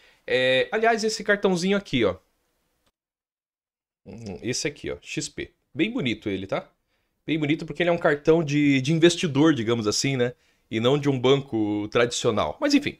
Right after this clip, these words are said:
problema nenhum. Ah, então eu pago com cartão, né?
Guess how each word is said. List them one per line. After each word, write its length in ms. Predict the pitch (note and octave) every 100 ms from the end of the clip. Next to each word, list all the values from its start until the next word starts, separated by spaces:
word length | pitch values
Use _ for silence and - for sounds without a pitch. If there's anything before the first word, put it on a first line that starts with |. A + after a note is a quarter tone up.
| -
problema 280 | C#3+ G3
nenhum. 220 | G#3 A2+ - _ _ - - - _
Ah, 460 | D3+ D#3 D#3 D#3 - _ _ _
então 200 | G#3 C4
eu 100 | B3+
pago 320 | A#3+ E3+ D#3+
com 120 | D#3
cartão, 500 | E3 A3+ - D#3+ - - _ _ _ -
né? 140 | -